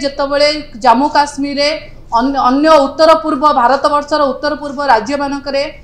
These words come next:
ଛାତ୍ରଛାତ୍ରୀମାନେ ଫସି ଯାଇଥିଲେ, ତାଙ୍କୁ ମଧ୍ୟ ବିମାନ ଯୋଗେ ଓଡ଼ିଶାକୁ ଫେରେଇ ଅଣାଯାଇଥିଲା।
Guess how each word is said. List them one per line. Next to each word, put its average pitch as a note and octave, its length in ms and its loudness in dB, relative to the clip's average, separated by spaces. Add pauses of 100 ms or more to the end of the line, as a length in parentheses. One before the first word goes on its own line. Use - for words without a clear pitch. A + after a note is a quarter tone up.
(160)
ଛାତ୍ରଛାତ୍ରୀମାନେ D4+ 880 -2
ଫସି B3 300 -6
ଯାଇଥିଲେ, D4+ 440 2 (360)
ତାଙ୍କୁ A#3 260 -2
ମଧ୍ୟ D4+ 300 0 (160)
ବିମାନ B3+ 400 0
ଯୋଗେ C#4 320 -4
ଓଡ଼ିଶାକୁ B3+ 500 -2
ଫେରେଇ A#3+ 300 -6
ଅଣାଯାଇଥିଲା। G3+ 680 -8